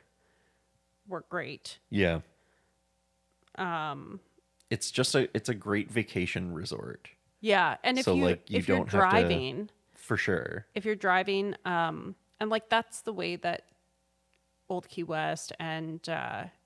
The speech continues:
Speaker 1: and Saratoga are set up, right? Like, D V C, I think they know that sometimes people go and it's, they're not necessarily going to the parks as much.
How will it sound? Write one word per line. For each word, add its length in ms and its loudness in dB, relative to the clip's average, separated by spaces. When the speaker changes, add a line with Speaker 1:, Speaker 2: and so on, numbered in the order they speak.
Speaker 1:
and 120 -6
Saratoga 440 -6
are 160 -8
set 240 -6
up, 180 -8
right? 260 -10
Like, 180 -14
D 100 -8
V 140 -10
C, 500 -10
I 100 -8
think 240 -14
they 120 -8
know 260 -10
that 180 -14
sometimes 340 -12
people 200 -12
go 300 -8
and 160 -10
it's, 320 -16
they're 140 -8
not 220 -6
necessarily 480 -10
going 260 -10
to 80 -18
the 80 -16
parks 340 -14
as 160 -16
much. 380 -10